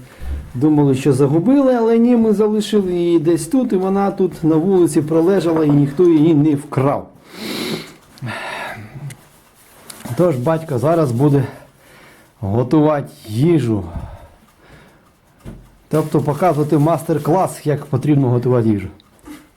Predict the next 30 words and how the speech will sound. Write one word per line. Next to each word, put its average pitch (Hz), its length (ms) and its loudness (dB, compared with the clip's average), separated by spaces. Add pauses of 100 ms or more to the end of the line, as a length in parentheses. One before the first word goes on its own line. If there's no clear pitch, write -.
(420)
<laughs> - 960 -10
Батько 151 320 0
у - 20 2
нас 143 100 -2
черговий 160 440 0
по 147 160 -2
кухні. 143 400 0 (320)
Коли 139 220 2
ми 139 120 4
виїжджаємо 135 720 2
за 117 100 -2
птахами, 135 500 0
він 113 140 2
чергує 127 440 2 (520)
по 131 120 -4
кухні. - 400 -8 (560)
Коли 139 240 2
ми 156 140 4
виїжджаємо 139 580 2
десь 123 200 0
в - 40 -16
полі, 165 400 0
ну, 156 100 2
але 147 160 0
в 147 60 -4
поле 135 280 0
ми 131 120 2
поїдемо 123 480 0 (640)
вже, 127 320 2
як 123 360 -2